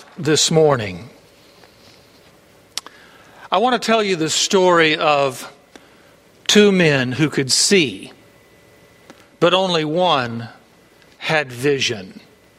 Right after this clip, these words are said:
One man could see with his physical eyes the danger that stood all around him. The other man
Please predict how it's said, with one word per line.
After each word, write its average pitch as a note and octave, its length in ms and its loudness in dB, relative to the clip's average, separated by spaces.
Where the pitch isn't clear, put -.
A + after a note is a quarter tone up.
One G#3 320 2
man G3+ 320 0
could E3 220 -4
see F#3+ 580 0
with D#3+ 200 2
his D3+ 340 0
physical F#3 560 2
eyes B2+ 600 2
the C#3 100 4
danger E3+ 760 0
that D3 240 -2
stood C3 640 2
all D#3 300 2
around D#3 400 0
him. G#2 400 -10
The D3 160 2
other B3 240 4
man C#3+ 600 -4